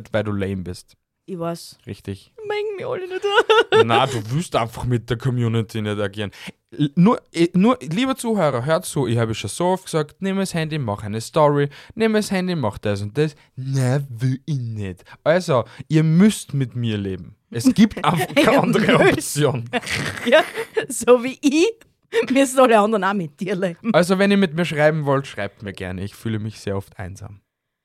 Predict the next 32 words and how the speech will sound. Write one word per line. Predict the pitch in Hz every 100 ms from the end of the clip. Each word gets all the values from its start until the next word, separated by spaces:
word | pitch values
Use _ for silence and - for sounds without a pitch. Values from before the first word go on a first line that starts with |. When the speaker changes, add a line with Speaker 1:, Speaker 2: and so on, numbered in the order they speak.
| _ -
Speaker 2:
Stimmt | - 285 320 269
doch | 254
gar | - 233
nicht, | 233
ich | 226
bin | 220 247 -
immer | 311 302 277
da. | 214 208 165 -
Du | 214
kannst | 233 262 -
dich | 202
gar | 208
nicht | 196 160
einsam | 196 170 185 175
fühlen. | 175 170 160
Speaker 1:
Du | 101
bist | 101 -
Hackling. | 101 104 98 92 - _ 180
Speaker 2:
Ja? | 185 262 - -
Speaker 1:
Ja, | 107
dann | 120 110
bist | 113
du | 123
nicht | -
da. | 101 95 - _ _ _ _ 185
Speaker 2:
Hast | 233 226
du | 185
auch |
wieder | 165 143
recht. | 139
Speaker 1:
Ja, | 214
schau. | - 135 117